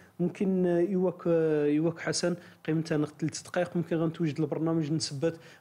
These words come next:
باش كا، آه، يعني توت ن-، تكون في الصورة إن شاء الله، م-، البرنامج إلا نادي جور دي، آه، قصر المفتي زكريا.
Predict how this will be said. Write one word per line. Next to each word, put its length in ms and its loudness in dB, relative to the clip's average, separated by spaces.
باش 160 -4
كا، 120 -2
آه، 460 0
يعني 360 -2
توت 420 -2
ن-، 380 0
تكون 280 -4
في 120 -8
الصورة 360 -2
إن 40 -2
شاء 180 -2
الله، 120 0
م-، 480 -6
البرنامج 580 -2
إلا 200 -2
نادي 240 -2
جور 220 0
دي، 380 0
آه، 120 0
قصر 340 -6
المفتي 360 -4
زكريا. 540 -6